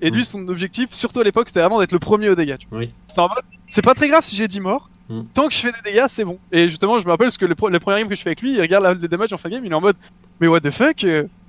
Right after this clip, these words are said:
Speaker 1: t'es devant moi en dégâts. <laughs>
Speaker 2: Je, je
Speaker 1: Mais c'est pour
Speaker 2: comprends
Speaker 1: ça que
Speaker 2: pas, j'ai pourtant, euh, j'ai dix morts, mais j'ai défoncé tout le monde. Ouais, mais mec.
Speaker 1: Et c'est là où il a commencé à être en mode, ah ouais, peut-être, euh, c'est des carries, tu vois, il est pas trop mauvais. Et donc,
Speaker 2: Mm.
Speaker 1: du coup, c'est là où j'ai rencontré Sardoche.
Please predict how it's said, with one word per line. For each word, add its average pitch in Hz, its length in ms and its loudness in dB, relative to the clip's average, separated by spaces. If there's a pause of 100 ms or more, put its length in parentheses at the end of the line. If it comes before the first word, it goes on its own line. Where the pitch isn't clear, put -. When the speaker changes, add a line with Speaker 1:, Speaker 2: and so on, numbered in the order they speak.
Speaker 1:
t'es 220 100 4
devant 208 220 2
moi 214 180 2
en 180 40 -2
dégâts. 180 200 0
<laughs> 277 680 2
Speaker 2:
Je, 147 220 -2
je 135 120 2
Speaker 1:
Mais 180 60 6
c'est 165 100 4
pour 202 160 6
Speaker 2:
comprends - 20 10
Speaker 1:
ça - 60 6
que - 60 2
Speaker 2:
pas, 190 360 8
j'ai 131 140 2
pourtant, 165 480 6
euh, 135 580 6
j'ai 143 140 2
dix 139 180 0
morts, 202 200 8
mais 180 100 2
j'ai 117 200 -4
défoncé 156 680 0
tout 180 120 2
le 185 80 4
monde. 202 420 4
Ouais, 151 200 0
mais 110 80 -4
mec. 131 320 -2
Speaker 1:
Et 185 80 -2
c'est 214 140 -4
là 247 180 8
où 208 60 4
il 196 80 0
a 190 80 0
commencé 202 380 -2
à 208 120 2
être 170 160 -4
en 190 40 -4
mode, 226 140 -2
ah 262 80 0
ouais, 247 160 2
peut-être, 202 220 -6
euh, 170 160 -4
c'est - 120 -18
des 156 100 -8
carries, 190 180 -4
tu 190 100 -10
vois, 180 60 -6
il 151 60 -8
est 143 60 -8
pas 156 100 -8
trop - 140 -14
mauvais. 170 280 -10
Et 170 60 -14
donc, 208 100 -10
Speaker 2:
Mm. - 20 -8
Speaker 1:
du 202 80 -12
coup, 220 60 -10
c'est 196 100 -12
là 190 80 -2
où 180 60 -2
j'ai 175 80 -6
rencontré 165 300 -12
Sardoche. 170 360 -6